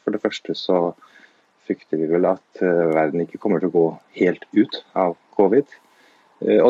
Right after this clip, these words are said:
det andre er at det har skjedd noen, eh, noen varige endringer med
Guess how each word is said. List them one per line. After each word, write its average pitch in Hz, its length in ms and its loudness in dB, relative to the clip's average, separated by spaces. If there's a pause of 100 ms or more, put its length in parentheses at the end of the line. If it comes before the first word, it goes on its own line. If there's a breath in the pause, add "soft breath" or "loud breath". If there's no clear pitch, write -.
det 151 60 6
andre 107 240 4
er 104 80 2
at - 100 -6
det 101 80 -4
har 123 80 -4
skjedd 92 400 -4
noen, 98 400 -2
eh, 92 320 -4
noen 101 240 -2
varige 85 640 -2
endringer 82 800 -8
med 85 320 -8